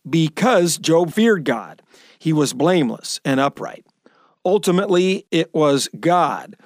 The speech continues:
who brought all the tragedy into his life. But the Lord knew what Job could bear, and through it all, Job had the privilege of demonstrating great endurance and faith, glorifying his Creator and becoming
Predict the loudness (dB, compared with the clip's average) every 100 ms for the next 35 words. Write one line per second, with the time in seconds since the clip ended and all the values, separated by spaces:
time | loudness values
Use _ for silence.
0 | -6 -2 0 0 0 0 0 2 2 0
1 | -2 0 0 0 0 0 0 0 0 -2
2 | 0 -2 -2 -6 -18 -20 _ -20 -20 -10
3 | -6 -4 0 2 2 0 2 2 4 2
4 | 2 2 2 2 0 2 0 0 -8 -20
5 | _ _ -20 _ -6 -4 0 2 4 4
6 | 2 0 0 0 2 2 0 0 -2 -2
7 | 0 0 -2 -2 0 2 0 0 0 0
8 | 0 -2 -2 0 0 0 -2 0 2 0
9 | -2 -4 -2 -2 -2 -6 -14 -20 -20 -20
10 | -12 -2 2 2 2 0 0 2 2 0
11 | 0 2 2 0 -2 -2 -4 -2 -2 0
12 | 0